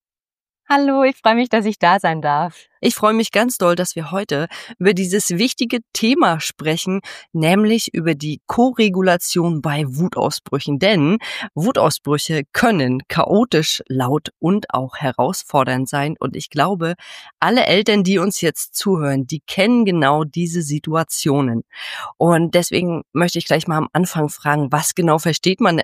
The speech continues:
Speaker 2: denn unter der Koregulation, gerade im Zusammenhang mit kindlichen Wutausbrüchen?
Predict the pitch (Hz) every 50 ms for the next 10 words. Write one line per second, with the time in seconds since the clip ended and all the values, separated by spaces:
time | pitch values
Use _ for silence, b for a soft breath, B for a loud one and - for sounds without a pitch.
0 | - - - 147 - 156 165 175 - - 160 151 160 151 131 139 135 _ - -
1 | - 220 247 254 - 226 202 170 151 160 165 160 - - - - 165 147 156 180
2 | 220 233 B B B B B B - - 147 - - 247 240 - 220 240 - -
3 | 214 190 190 185 196 180 180 185 190 190 180 - - 170 165 - - - 202 196
4 | - 175 - 180 170 127 131 135 - - - - - - - - - - - 143
5 | 143 139